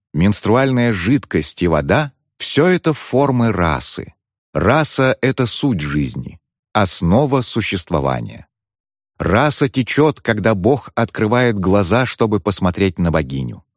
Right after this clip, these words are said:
Она работает всякий раз вместе с органами чувств и действий. Благодаря расе Джива осознает мир.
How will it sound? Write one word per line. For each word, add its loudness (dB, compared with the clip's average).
Она 2
работает 2
всякий 0
раз 0
вместе 0
с -2
органами 2
чувств -4
и -2
действий. -2
Благодаря 2
расе 0
Джива 0
осознает 0
мир. -4